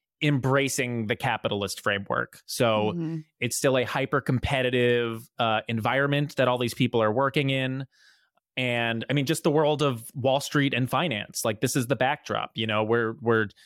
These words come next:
Speaker 1: we're working in, and especially in an industry when during the eighties had become immensely deregulated and then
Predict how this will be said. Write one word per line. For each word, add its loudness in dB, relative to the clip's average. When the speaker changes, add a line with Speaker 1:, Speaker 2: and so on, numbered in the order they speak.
Speaker 1:
we're 4
working 2
in, 0
and 0
especially 2
in 2
an 0
industry 2
when 2
during 0
the 2
eighties 2
had 2
become -2
immensely 0
deregulated 0
and 2
then -4